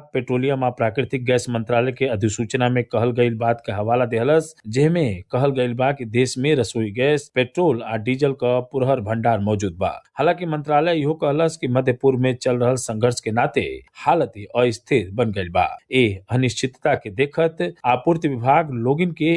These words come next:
ए उत्पाद का सही तरीका से उपयोग कैले का सलाह देले हो। राज्य का मुख्य निर्वाचन अधिकारी नवदीप रेणवा कानपुर में आज आयोजित प्रेस वार्ता में मतदाता लोगन से विशेष गहन पुनरीक्षण एसआईआर के आखिरी मतदाता सूची में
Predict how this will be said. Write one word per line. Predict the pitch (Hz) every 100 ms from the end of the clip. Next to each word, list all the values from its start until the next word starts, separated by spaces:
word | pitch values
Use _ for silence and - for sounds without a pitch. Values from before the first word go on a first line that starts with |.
| 170
ए | 131 135 131
उत्पाद | 120 - 135 160
का | 165 143 151
सही | 139 135 147
तरीका | 175 120 123 139
से | 123 147 139
उपयोग | 110 135 151 151
कैले | 113 120 135
का | 131
सलाह | 120 - 143 107
देले | 92 92 90
हो। | 87 - - _ _ _ 123
राज्य | 165 196
का | 214
मुख्य | 208 202 208
निर्वाचन | 202 185 175 170 190
अधिकारी | 170 156 156 180
नवदीप | 185 143 139 139
रेणवा | 123 123 147
कानपुर | 165 135 139 143 139
में | 127 147 180
आज | 143 127 123 120
आयोजित | 123 120 147 -
प्रेस | 127 107
वार्ता | 120 123 131 170
में | 107 - _
मतदाता | 120 135 135 135 143 -
लोगन | 151 143 160
से | 160 156 180
विशेष | 143 117 - 156 143 120
गहन | 117 143
पुनरीक्षण | 131 120 110 - 170
एसआईआर | 151 107 120 120 131 135
के | 139 139 151 120
आखिरी | 123 - 147
मतदाता | 135 123 120 117 123 127
सूची | 107 123 131 185
में | 143 156 196